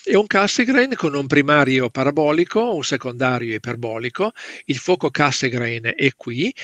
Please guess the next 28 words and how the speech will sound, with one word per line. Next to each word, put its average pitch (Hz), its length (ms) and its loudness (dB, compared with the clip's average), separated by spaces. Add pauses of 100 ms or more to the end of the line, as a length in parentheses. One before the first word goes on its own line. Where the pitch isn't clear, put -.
(140)
e 175 140 4
poi 175 300 0
c'è - 180 0
un 135 180 -4
back 170 240 0
focus 170 760 -2
molto 123 320 -10
elevato, 127 560 -2
per 131 180 -6
cui 139 160 -6
c'è 127 240 -2 (300)
uno 143 160 -6
specchio 170 400 0
terziario 117 840 0 (340)
che, 139 440 4
eh, 110 1400 -6 (140)
rifle-, 135 420 -4 (100)
piano 110 440 0
che 123 100 -6
riflette 123 400 -2
la 165 120 4
luce, 226 440 0
uno 139 180 -8
specchio 143 440 0
se-, 147 260 0 (180)
quarte-, - 520 2 (640)
di 131 140 -4
quarta, 160 460 0